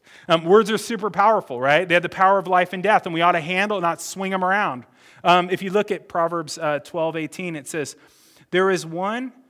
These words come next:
whose rash words are like sword thrusts, but the tongue of the wise brings healing." Isn't that cool? That their words are thrown around like sword thrusts. Like, "Whoa, whoa, watch where you're pointing that, guy."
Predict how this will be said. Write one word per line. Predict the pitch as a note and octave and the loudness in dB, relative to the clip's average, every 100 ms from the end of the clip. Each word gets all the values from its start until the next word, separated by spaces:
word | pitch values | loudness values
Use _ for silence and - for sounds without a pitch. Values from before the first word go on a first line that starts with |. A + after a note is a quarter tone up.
| _ _ | _ _
whose | G3+ E3+ C#3+ | -10 -10 -8
rash | D3+ E3 F#3+ F#3 - | -6 -4 -4 -8 -14
words | D#3+ F3+ E3 C#3 | -12 -8 -8 -10
are | C#3 C3+ | -6 -4
like | C#3+ C#3 | -4 -6
sword | - - A3+ B3+ C#3+ | -8 -2 0 0 -2
thrusts, | - B2 G#2 G2 - - _ _ _ _ _ _ _ _ _ _ | -8 -8 -8 -12 -16 -20 _ _ _ _ _ _ _ _ _ _
but | F3+ F3 | -4 -2
the | D#3+ | -6
tongue | - G#3 G#3+ G#3+ | -8 -6 -6 -4
of | |
the | D#3+ | -4
wise | D3+ D#3 E3 D3+ | 0 2 2 -2
brings | - C3+ B2 | -8 -12 -12
healing." | D#3+ D#3+ A#2+ F#2 - _ _ _ _ _ _ _ | -8 -6 -6 -10 -20 _ _ _ _ _ _ _
Isn't | D#3+ | -10
that | E3+ | -8
cool? | - D3+ F3+ D3 | -4 -4 -4 -8
That | C#3 C#3 | -8 -6
their | C3+ | -6
words | C#3 F3+ G3+ C#3+ | 0 4 4 2
are | C#3 | -6
thrown | - E3+ | -2 -2
around | E3+ E3 | 2 0
like | D3 B2+ | 0 -4
sword | - - F#3 F3+ | -6 -2 0 -2
thrusts. | D3 A2+ G2 - | -4 -10 -10 -10
Like, | C3 C3+ | -10 2
"Whoa, | A#3+ A3+ | 6 6
whoa, | G#3+ D#3 | 6 0
watch | D3+ G3 - | -2 -4 -4
where | C4+ | -10
you're | |
pointing | - C4 C4 | -8 -8 -6
that, | B2 G2 | -8 -10
guy." | B2 F3+ | -12 -12